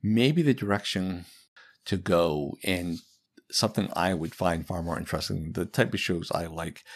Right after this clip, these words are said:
is more usable gaming content. Things like how-tos and whys and, "Hey, isn't this an interesting idea?" And, uh, stuff like that. Stuff that you could take to your table and use,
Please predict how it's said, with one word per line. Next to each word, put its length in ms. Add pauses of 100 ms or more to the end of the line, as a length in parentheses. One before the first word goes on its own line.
(120)
is 240
more 600 (240)
usable 720
gaming 480
content. 760 (680)
Things 320
like 260
how-tos 1300 (100)
and 480
whys 680
and, 200 (280)
"Hey, 160
isn't 420
this 240
an 100
interesting 520
idea?" 560 (340)
And, 580
uh, 300
stuff 560
like 220
that. 300
Stuff 280
that 160
you 120
could 180
take 260
to 100
your 140
table 460
and 180
use, 640